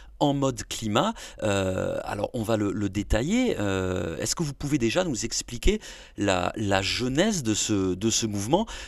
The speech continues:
Ça part d'un, d'un constat, vous, vous l'avez évoqué, hein, euh, dans, dans votre dernière intervention, là, en, en, en sous-titre. Euh, comment ça s'est, ça s'est fait ? Pourquoi vous avez voulu franchir le pas et, et lancer ce, ce mouvement, euh,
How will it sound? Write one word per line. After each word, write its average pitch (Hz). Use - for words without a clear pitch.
Ça -
part 117
d'un, 95
d'un 104
constat, 160
vous, 107
vous 101
l'avez 107
évoqué, 104
hein, 175
euh, 98
dans, 92
dans 101
votre 101
dernière 95
intervention, 120
là, 127
en, 95
en, -
en 104
sous-titre. -
Euh, 95
comment 208
ça -
s'est, 127
ça 123
s'est 120
fait ? 214
Pourquoi 202
vous 147
avez 131
voulu 131
franchir -
le 131
pas 185
et, 123
et 117
lancer 127
ce, 110
ce -
mouvement, 123
euh, 101